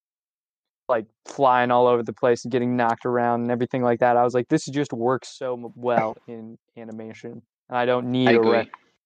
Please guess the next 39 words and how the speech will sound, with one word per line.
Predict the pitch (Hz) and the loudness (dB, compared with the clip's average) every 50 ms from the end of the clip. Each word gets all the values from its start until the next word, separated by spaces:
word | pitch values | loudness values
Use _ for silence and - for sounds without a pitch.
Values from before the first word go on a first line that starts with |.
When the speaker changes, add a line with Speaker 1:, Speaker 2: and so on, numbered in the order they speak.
| _ _ _ | _ _ _
Speaker 1:
regular | 139 143 143 139 139 135 131 | -2 0 0 2 0 0 2
old | 131 127 127 117 104 | 2 2 0 0 -4
flesh | - - - 143 147 139 131 - - - - | -12 -10 -2 0 0 0 0 -2 -10 -12 -8
and | 135 127 120 110 | -6 -6 -2 0
bones. | 131 127 123 123 120 120 117 110 | 0 2 2 2 0 0 -2 -2
Like, | 127 117 113 113 - _ _ _ _ _ | 0 0 0 0 -2 _ _ _ _ _
if | - - | -4 0
they | 180 175 | 0 0
translated | 170 - - 160 160 160 170 170 160 165 147 | 0 2 0 0 0 2 0 0 0 2 2
that | 156 143 147 - | 2 2 2 2
to | - | -2
live | 127 117 117 117 113 | -2 0 0 -2 -2
action, | 110 117 139 - 175 165 147 | -4 -8 -8 -8 -8 -4 -2
I'd | 131 123 | -2 -2
be | 123 139 135 | -2 0 0
like, | 135 131 113 - | 0 -2 -2 -2
"Why? | 127 131 147 160 127 113 107 110 | 0 2 2 2 2 0 -4 -8
It's | 117 110 - | -10 -6 -2
already | 131 127 127 127 127 123 123 117 110 110 _ _ | 0 0 0 0 -2 -4 -6 -6 -8 -10 _ _
great | - 123 120 113 117 113 | -8 -4 -4 -4 -4 -6
in | - 117 | -8 -12
its | 113 107 - | -12 -14 -16
current | _ _ 120 117 107 _ | _ _ -18 -18 -18 _
form." | _ 117 - 123 _ _ _ _ _ | _ -20 -20 -20 _ _ _ _ _
I | - 156 | -8 -6
understand | 170 185 170 - - 180 170 160 | -4 -6 -6 -4 -2 0 2 4
going | 151 147 147 139 | 4 2 4 4
from | 120 | 2
Speaker 2:
Yeah. | 107 98 98 | 2 2 2
Speaker 1:
comic | - 120 120 139 147 - | 2 2 2 2 2 4
to | 160 | 4
live | 147 147 143 143 | 6 6 6 6
action, | 147 147 151 156 - 165 156 139 | 4 2 2 2 -2 -2 0 2
but, | 117 113 - | 2 4 4
like, | 120 113 110 - _ | 4 0 0 -2 _
cartoon, | - - 117 117 107 - 131 127 120 110 107 104 - _ _ _ _ _ _ _ _ _ _ _ _ _ _ | 0 2 2 2 2 -2 -2 -2 -2 -2 -4 -6 -12 _ _ _ _ _ _ _ _ _ _ _ _ _ _
or, | 113 107 - _ _ | -12 -12 -12 _ _
sorry, | - 123 117 110 - | -2 -2 -2 -2 -4
animated | 120 120 120 117 117 117 113 110 107 107 104 | -6 -6 -4 -4 -2 -2 0 0 0 -2 -4